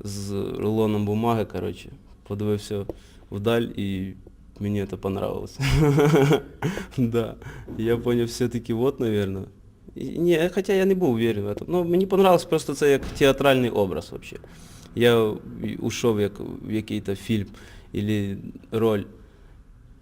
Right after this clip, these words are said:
І, а потім Почали всі говорити, що в мене хороше розвиття в этом. І я не возгордився, а просто поняв, що може,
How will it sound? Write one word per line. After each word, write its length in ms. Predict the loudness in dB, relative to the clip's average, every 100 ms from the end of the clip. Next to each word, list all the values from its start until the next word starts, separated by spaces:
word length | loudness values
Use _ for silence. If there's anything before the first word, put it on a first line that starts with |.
| -20 -20 -8
І, 540 | -2 0 0 0 -2 -4 -8 -14 -20 -20 -20 -20 -10 -6
а 80 |
потім 680 | -2 2 2 2 0 -2 -6 -10 -18 -20 -20 -20 -20 -18 -16 -12
Почали 760 | -4 -2 0 2 4 4 4 0
всі 340 | -8 -8 -4
говорити, 400 | 0 2 2 0
що 120 | -4 -2
в 40 |
мене 220 | 0 0
хороше 380 | 0 -2 -2 -2
розвиття 540 | -2 -2 -4 -4 -2
в 100 | 0
этом. 320 | 0 -2 -6 -10 -14 -20 -20 -20 -20 -20 -6
І 160 | 0 4
я 260 | 6 6
не 200 | 6 4
возгордився, 720 | 4 4 2 6 4 6 4
а 20 | 4
просто 320 | 2 -4 0
поняв, 300 | 2 2 2
що 120 | 0
може, 480 | 2 0 -2 -4